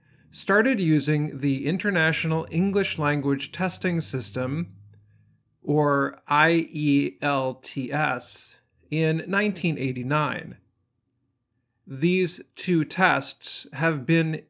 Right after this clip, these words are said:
the main choices for colleges to measure English ability. In recent years, companies including Duolingo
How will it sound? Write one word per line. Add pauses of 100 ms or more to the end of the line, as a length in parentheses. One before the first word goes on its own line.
(120)
the
main
choices (640)
for
colleges
to
measure
English
ability. (1300)
In
recent
years,
companies
including
Duolingo